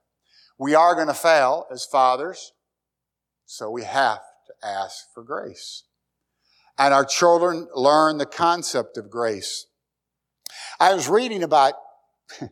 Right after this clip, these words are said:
parenthood. There's an organization called non, National Organization of Non-Parents. Because children foul up our lives,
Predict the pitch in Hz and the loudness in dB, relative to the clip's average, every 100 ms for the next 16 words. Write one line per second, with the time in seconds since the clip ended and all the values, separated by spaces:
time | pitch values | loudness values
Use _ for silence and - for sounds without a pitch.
0 | _ _ _ _ _ _ _ _ _ _ | _ _ _ _ _ _ _ _ _ _
1 | - 180 175 135 139 117 - 113 147 147 | -2 2 2 0 -4 -4 -8 -6 -4 -2
2 | 160 180 208 196 160 151 170 - 143 - | -2 2 2 0 -2 0 0 -2 -6 0
3 | 147 131 143 139 127 107 98 _ _ _ | 0 0 -2 -2 -2 -6 -10 _ _ _
4 | _ 123 147 185 214 - 185 170 156 165 | _ -6 -2 0 -2 -8 -12 -10 -6 -6
5 | 151 151 139 131 135 131 139 127 113 _ | -8 -14 -12 -8 -8 -10 -10 -8 -8 _
6 | _ _ _ 117 143 165 160 156 - 160 | _ _ _ -4 0 0 -2 -4 -6 -4
7 | 123 104 _ - - - _ _ _ _ | -4 -10 _ -20 -18 -20 _ _ _ _
8 | _ _ _ 120 - 156 - - 196 208 | _ _ _ -14 -4 -2 -2 -2 0 2
9 | 190 170 - 165 156 160 151 143 135 139 | 0 -6 2 4 6 6 4 2 4 4
10 | 139 139 139 131 - - | 4 0 -6 -16 -20 -20